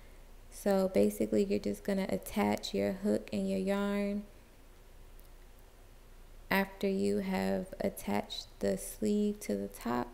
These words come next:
where your stitch markers meet up at. So you can make sure that your sleeve, um, is gonna lay flat and correct how you want it to on your top. And I'm using the color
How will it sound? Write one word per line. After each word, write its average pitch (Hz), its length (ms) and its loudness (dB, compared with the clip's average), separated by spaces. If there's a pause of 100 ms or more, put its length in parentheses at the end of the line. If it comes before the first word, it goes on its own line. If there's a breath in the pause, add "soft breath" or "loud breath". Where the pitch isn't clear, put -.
(140)
where 196 220 2
your 196 200 0
stitch 233 320 -2
markers 226 420 0
meet 226 200 2
up 226 200 0
at. 226 240 2 (1300)
So - 140 4
you 190 120 6
can 185 140 2
make 190 160 4
sure 196 180 0
that 190 220 0
your 190 120 2
sleeve, 208 560 2 (720 loud breath)
um, 208 760 0 (680)
is 196 160 2
gonna 202 220 4
lay 196 240 8
flat 202 540 2 (120)
and 190 160 2
correct 202 460 0
how 202 120 -2
you 190 200 2
want 196 200 2
it 226 100 -2
to 208 140 2
on 202 140 4
your 196 140 0
top. 208 500 -2
And 196 100 2
I'm 190 140 4
using 202 360 6
the 202 100 4
color 202 520 4